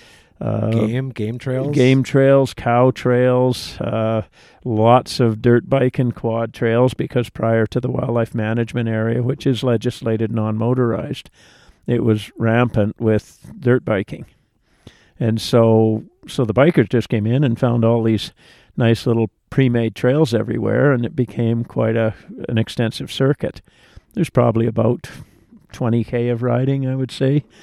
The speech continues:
Speaker 1: in the area. But it did become a problem, and the, the biologist felt that, that bikes were crowding the bighorn sheep and some other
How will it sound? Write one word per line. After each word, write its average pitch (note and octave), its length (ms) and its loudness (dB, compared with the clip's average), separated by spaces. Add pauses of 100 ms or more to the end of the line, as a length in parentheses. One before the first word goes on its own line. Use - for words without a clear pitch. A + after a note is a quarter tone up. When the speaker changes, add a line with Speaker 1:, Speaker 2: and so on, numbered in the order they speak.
(300)
Speaker 1:
in C3 180 0
the C3+ 120 4
area. C3+ 460 4 (960)
But A2+ 260 0 (100)
it A2+ 280 0
did C#3 160 2
become C3 300 4
a A#2 60 2
problem, A#2 540 0
and A2+ 160 0
the, A2+ 180 0
the A#2 160 -6
biologist A#2 540 0
felt A#2 300 -2
that, - 240 -8 (480)
that A2+ 160 0 (420)
bikes A2+ 420 0
were A2 280 0 (420)
crowding A#2 440 0
the A2+ 80 -2
bighorn A2 500 -2
sheep A2+ 420 -4
and B2+ 140 -6
some A#2 240 -4
other A#2 260 -6